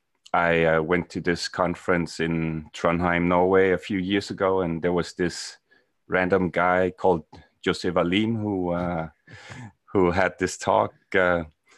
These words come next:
and, uh, about Elixir, of course.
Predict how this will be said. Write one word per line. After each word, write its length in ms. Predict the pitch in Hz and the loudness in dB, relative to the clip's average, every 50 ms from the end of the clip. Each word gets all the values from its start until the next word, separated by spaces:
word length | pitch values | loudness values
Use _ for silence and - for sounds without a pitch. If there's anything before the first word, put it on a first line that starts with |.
| _ _ _ _ _ _ - | _ _ _ _ _ _ -4
and, 320 | 92 92 90 90 85 82 87 | -2 -2 0 0 -2 0 2
uh, 500 | 87 87 85 85 85 82 85 85 85 82 85 87 - - | 2 4 4 4 4 2 2 0 -2 -6 -8 -10 -6 -4
about 360 | 98 90 92 92 90 85 - - - | -2 0 2 2 0 0 -4 -6 -2
Elixir, 400 | 90 92 92 - - 117 104 104 | 0 0 0 -2 -2 -2 0 0
of 100 | 98 - | -2 -2
course. 480 | - 107 107 104 - - - - - | -4 -4 -4 -4 -6 -10 -16 -18 -14